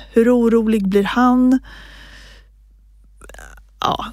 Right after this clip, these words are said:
jag hörde att det var ganska bra med honom ändå. Men så är det klart att det finns ju den där stressen. Eller att, "Oj, nu måste jag åka iväg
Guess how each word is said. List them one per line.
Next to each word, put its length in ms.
jag 100
hörde 400
att 100
det 60
var 120
ganska 460
bra 260
med 200
honom 320
ändå. 380
Men 140
så 100
är 20
det 60
klart 260
att 180
det 140
finns 520
ju 60
den 160
där 180
stressen. 640
Eller 180
att, 140
"Oj, 240
nu 100
måste 420
jag 140
åka 280
iväg 440